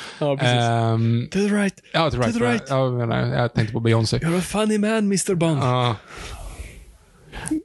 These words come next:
Speaker 2: Nej, men det är, det är väldigt så, och det ger ju ändå en in-, alltså, det ger en illusion av, eller det ger ju liksom en känsla av att det är kört. Men vi alla vet det. Och vi på ett sätt också vet att,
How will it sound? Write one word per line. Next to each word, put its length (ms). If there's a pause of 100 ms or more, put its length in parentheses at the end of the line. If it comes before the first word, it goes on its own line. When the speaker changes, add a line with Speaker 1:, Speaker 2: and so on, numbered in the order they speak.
Speaker 2:
Nej, 280
men 160
det 80
är, 220
det 260
är 40
väldigt 280
så, 80
och 80
det 100
ger 380
ju 200
ändå 220
en 160
in-, 220 (160)
alltså, 260 (1000)
det 220
ger 300
en 80
illusion 500
av, 340
eller 160
det 80
ger 180
ju 60
liksom 220
en 40
känsla 360
av 40
att 100
det 200
är 400 (460)
kört. 580 (840)
Men 540 (720)
vi 100
alla 180
vet 340
det. 200 (200)
Och 120
vi 100
på 200
ett 100
sätt 200
också 240
vet 280
att, 200